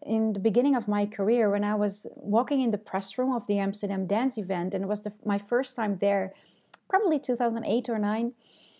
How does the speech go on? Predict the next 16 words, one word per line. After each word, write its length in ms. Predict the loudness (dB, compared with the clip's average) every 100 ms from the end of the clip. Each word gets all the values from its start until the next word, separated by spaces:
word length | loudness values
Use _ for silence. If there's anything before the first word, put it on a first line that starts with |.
| _ _ _ _
And 640 | 4 4 6 6 4 4 4
there 120 | 4
were 160 | 6
all 220 | 6 6 4
these 380 | 2 0 -6 -12 -16 _ _ _
big 200 | 6 6
names, 380 | 4 2 2 2
big 220 | 2 4
artists 600 | 4 2 2 0 -2 -10
sitting 380 | -4 2 2 2
there, 220 | 2 2
and 200 | 0 0
there 200 | 2 2
were 180 | 2 0
many 320 | 2 2 2
journalists, 880 | 0 -2 -2 -2 -2 -2 -6 -18 -18